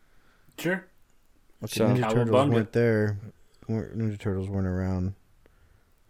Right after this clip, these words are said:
Speaker 2: in
Speaker 1: How
Speaker 2: the
Speaker 1: do you know?
Speaker 2: seventies.
Speaker 1: How do you
Speaker 2: In
Speaker 1: know?
Speaker 2: the seventies? 'Cause they weren't
Speaker 1: Cowabunga.
Speaker 2: created till the eighties. Eastman.
Speaker 3: So if he was a,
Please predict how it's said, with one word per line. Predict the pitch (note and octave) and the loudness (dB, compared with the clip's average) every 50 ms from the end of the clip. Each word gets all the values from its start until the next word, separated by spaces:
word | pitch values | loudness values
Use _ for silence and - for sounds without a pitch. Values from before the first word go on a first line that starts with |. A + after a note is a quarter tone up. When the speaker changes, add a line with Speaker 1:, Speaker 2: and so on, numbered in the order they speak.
| - G2 | -12 -8
Speaker 2:
in | F#2 | -8
Speaker 1:
How | F#2 | -6
Speaker 2:
the | F#2+ G2+ | -4 -4
Speaker 1:
do | G#2+ | -2
you | A#2+ A#2 | -2 -2
know? | F#2 F2+ | -2 -2
Speaker 2:
seventies. | F#2 F#2 F#2 - - - - _ _ _ _ _ - | -2 -4 -6 -8 -10 -16 -18 _ _ _ _ _ -20
Speaker 1:
How | - | -16
do | G#2 F#2 | -16 -14
you | F2 F2+ | -12 -10
Speaker 2:
In | - G2 | -8 -8
Speaker 1:
know? | F#2+ | -6
Speaker 2:
the | F2 | -6
seventies? | - F#2+ G2 G#2+ B2 C3 D3 E3 E3+ - - - _ - - - - _ _ _ _ _ _ _ _ _ _ _ _ _ _ _ _ _ _ _ _ _ - | -6 -6 -6 -6 -4 -6 -6 -6 -8 -12 -16 -20 _ -20 -20 -20 -20 _ _ _ _ _ _ _ _ _ _ _ _ _ _ _ _ _ _ _ _ _ -12
'Cause | - G2+ F#2 G2+ - G2 G#2 G#2 G2+ G2+ | -10 -8 -8 -6 -6 -6 -6 -8 -8 -6
they | G2 | -6
weren't | F#2+ G2 G2+ G2+ G2 - | -6 -4 -4 -4 -6 -8
Speaker 1:
Cowabunga. | - | -8
Speaker 2:
created | - G#2+ G#2 G#2+ G#2 G#2 G2 G2+ | -6 -4 -2 -2 -2 -2 -4 -6
till | - G#2+ G2+ | -8 -8 -6
the | G2 G2+ G2 G2 G2 G2 - - | -6 -4 -4 -2 -2 -4 -4 -4
eighties. | B2 C3+ C3 G#2+ F#2 F#2 G2 - - - - - - - - - _ - | -6 -4 -4 -4 -4 -6 -8 -10 -16 -20 -20 -20 -20 -20 -20 -18 _ -8
Eastman. | C3 B2+ - - - F#2 F2+ F#2+ G2 - - - _ _ _ _ - - - - - - _ _ _ - - | -8 -8 -8 -6 -6 -6 -6 -6 -8 -10 -16 -20 _ _ _ _ -20 -20 -20 -20 -20 -20 _ _ _ -14 -8
Speaker 3:
So | - - C#3 C3 A#2+ F#2+ | 0 4 6 6 6 6
if | - B2+ C#3 C#3 C3+ C3+ C3+ - - - - | 6 8 8 8 8 6 4 0 -8 -10 -6
he | A#2+ A#2+ C3+ C3+ | -2 0 2 4
was | C#3+ D3 D3 B2+ C3 | 6 6 6 6 8
a, | C#3 C3 C3 B2+ A#2 | 8 8 8 8 6